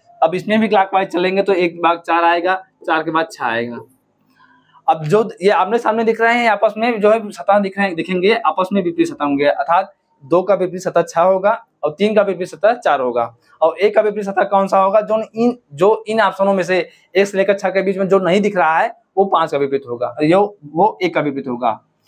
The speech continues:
तो इसमें से को-, एक का जो है कौन सा अंक नहीं दिख रहा है, एक, दो, तीन, तीन दिख रहा है, चार दिख रहा है, छह दिख रहा है, लेकिन पाँच नहीं दिख रहा है, क्योंकि हमें पता है पासे में एक से लेकर छह तक गिनतियां होती हैं, तो पाँच नहीं दिख रहा, तो इसका पाँच का जो है विपरीत होगा एक।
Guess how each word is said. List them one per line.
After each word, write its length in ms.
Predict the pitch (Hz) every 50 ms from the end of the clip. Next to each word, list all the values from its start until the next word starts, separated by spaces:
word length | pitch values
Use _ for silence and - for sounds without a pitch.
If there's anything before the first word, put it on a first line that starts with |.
| _ _ _ -
तो 80 | 190
इसमें 340 | - 190 202 202 202 214 220
से 120 | 208 220 214
को-, 160 | - 214 -
एक 160 | 190 190 190
का 100 | 214 202 196 190 180
जो 140 | 170 175 175
है 240 | 190 190 190 185 180
कौन 300 | - _ - 175 196 196
सा 120 | 202 196
अंक 180 | 190 196 190 185
नहीं 140 | 180 180 180
दिख 140 | 180 175
रहा 160 | 180 165 170 180
है, 100 | 190 196
एक, 340 | - 170 175 185 185 165
दो, 180 | 156 170 175 180
तीन, 320 | 180 - - 165 170 180 175 - _ _ _ _ _ _ _ _ - _ _ _ -
तीन 180 | 185 190 196 196
दिख 140 | 185 190 190
रहा 100 | 175 180
है, 80 | 190
चार 240 | 185 - 175 170 185
दिख 120 | 180 170
रहा 100 | 180 170
है, 80 | 185 190
छह 200 | - - 185 190
दिख 140 | 185 185 180
रहा 100 | 185 180
है, 60 | 196
लेकिन 200 | 196 - 247 294
पाँच 280 | - - 185 196 196 196
नहीं 120 | 190 185 180
दिख 140 | 170 151 160
रहा 180 | 156 143 143
है, 80 | 139 143
क्योंकि 280 | 143 160 156 - 208
हमें 420 | 202 202 - _ _ - 160 175 175
पता 240 | 170 165 - 185 175
है 140 | 180 196
पासे 340 | 196 - 165 165 165 - 190
में 140 | 196 196 196
एक 120 | 175 170
से 100 | - 180
लेकर 160 | 175 170 202 202
छह 160 | 202 - 160
तक 100 | 165 165
गिनतियां 460 | 160 156 143 143 147 151 156 151 139
होती 240 | 139 139 - 160 156
हैं, 200 | 160 196 208 - _ _ _ _ _
तो 60 | 160 151
पाँच 280 | - 160 170 190 190 -
नहीं 140 | 170 175 165
दिख 140 | 165 165 170
रहा, 140 | 165 175
तो 120 | 185 202 196
इसका 240 | 175 170 - 175 -
पाँच 260 | - 156 156 165 -
का 100 | 170 160
जो 180 | 151 156 156
है 80 | 165 202 - - _ _ _ _ _ -
विपरीत 280 | 151 135 143 156 151 147
होगा 160 | 143 143 165
एक। 280 | 156 135 127 110 -